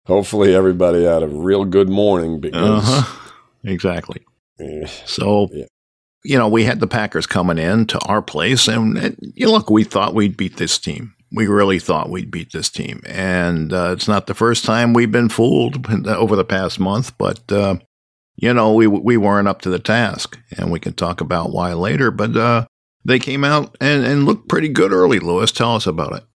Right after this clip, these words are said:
Speaker 1: Yeah, they did. I mean, you know, they started off the game with Mozart running the ball really well,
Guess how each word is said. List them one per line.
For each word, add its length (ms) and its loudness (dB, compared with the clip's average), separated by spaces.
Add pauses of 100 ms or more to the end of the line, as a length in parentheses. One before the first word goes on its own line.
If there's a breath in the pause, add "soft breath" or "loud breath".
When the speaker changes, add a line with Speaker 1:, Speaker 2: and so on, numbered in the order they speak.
(640)
Speaker 1:
Yeah, 220 6
they 140 4
did. 340 4
I 80 4
mean, 240 2
you 80 4
know, 140 4
they 100 6
started 420 4
off 220 4
the 80 -4
game 340 0
with 120 -4
Mozart 500 2
running 240 2
the 80 -2
ball 300 4
really 320 2
well, 500 2